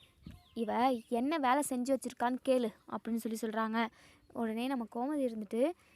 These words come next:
"அ, என்னங்க, என்னங்க பிரச்சனை?" அப்படின்னு சொல்லி கேட்கவும், "அவ வாயாலே சொல்ல சொல்லு" அப்படின்னு சொல்லி கேட்குறாங்க.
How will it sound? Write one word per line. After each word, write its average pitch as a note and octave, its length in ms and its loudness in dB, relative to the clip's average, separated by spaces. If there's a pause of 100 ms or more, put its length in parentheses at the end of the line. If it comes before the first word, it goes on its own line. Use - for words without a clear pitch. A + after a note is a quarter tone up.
(160)
"அ, B3 100 0
என்னங்க, C4+ 540 0
என்னங்க D4 420 -2
பிரச்சனை?" B3+ 420 -2
அப்படின்னு A#3+ 440 -2
சொல்லி A#3+ 260 -4
கேட்கவும், A3+ 480 -2 (340)
"அவ B3+ 240 6
வாயாலே C4+ 380 4
சொல்ல C4 280 2
சொல்லு" B3 340 2
அப்படின்னு A3 180 -4
சொல்லி A3+ 300 -6
கேட்குறாங்க. A3 480 0